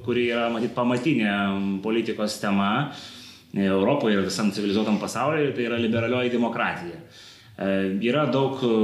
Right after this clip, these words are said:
kurie šaukia, kad tai yra neigiama sistema, yra tokių, kurie sako, kad yra kažkoks alternatyvos. Tai vat šiandien pabandysim pasiaiškint, e,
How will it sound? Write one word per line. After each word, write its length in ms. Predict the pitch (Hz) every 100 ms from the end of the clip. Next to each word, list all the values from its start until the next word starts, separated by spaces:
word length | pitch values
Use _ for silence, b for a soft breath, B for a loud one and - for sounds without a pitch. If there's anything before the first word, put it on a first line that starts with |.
| 104
kurie 240 | 98 110 110
šaukia, 380 | 104 120 117 98
kad 140 | 104
tai 140 | - 104 98
yra 380 | 98 95 92 90
neigiama 720 | 87 87 95 160 151 139 135
sistema, 460 | 131 110 127 127 117
yra 220 | 110 110 107
tokių, 220 | 101 117
kurie 220 | - 104 98
sako, 300 | 107 101 95
kad 140 | 95 -
yra 160 | 104
kažkoks 240 | 95 107 98
alternatyvos. 720 | 104 117 120 - 190 175 110 - B B B B
Tai 80 | 117
vat 160 | 117 110
šiandien 300 | 156 156 127
pabandysim 380 | 127 135 131 113
pasiaiškint, 640 | 117 127 127 - 117 107
e, 140 | 113